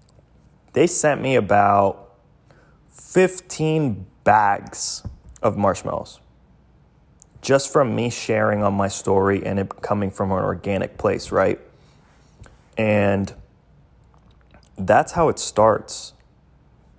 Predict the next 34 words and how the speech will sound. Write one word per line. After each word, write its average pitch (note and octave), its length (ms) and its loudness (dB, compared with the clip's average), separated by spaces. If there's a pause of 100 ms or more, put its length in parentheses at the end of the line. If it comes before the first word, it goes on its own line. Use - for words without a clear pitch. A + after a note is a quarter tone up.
(300)
You G2+ 160 -4
just A#2+ 220 -6
share G#2 840 -2
the G2 120 -12
things A2+ 380 0
that G#2 100 -2
you G#2 160 -2
enjoy F#2+ 320 -2
doing, F#2+ 580 -2 (680)
the G2+ 200 -2
things A2+ 340 0
that G2+ 140 -2
you G2+ 160 -2
enjoy G2 840 2 (640)
item-wise, G2 640 2
food-wise, F#2+ 680 0
you G2 140 -2
name F#2+ 300 -2
it. F#2+ 360 -6
And G2 380 -4
that A2+ 260 2
can G2+ 380 -4
just - 400 -6 (920)
lead G#2+ 340 -2
to - 80 -4
that G#2+ 180 2
conversation, G2+ 920 0
and G2+ 180 -2
who B2+ 200 -2
knows B2+ 320 4
where A2 160 2
it A2 80 -6
can G#2 160 -4
lead. C3+ 300 -2